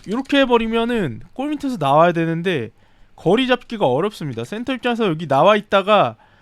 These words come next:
레이업 할 때만 뒤돌아서 가속을 치-,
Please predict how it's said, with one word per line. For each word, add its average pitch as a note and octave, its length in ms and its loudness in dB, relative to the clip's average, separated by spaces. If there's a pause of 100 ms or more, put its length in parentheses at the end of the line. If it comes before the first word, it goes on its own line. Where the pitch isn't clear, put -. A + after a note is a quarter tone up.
(440)
레이업 B3 400 0
할 B3 80 2
때만 A3+ 260 -2
뒤돌아서 G3 640 0
가속을 F3 580 -2
치-, - 300 -8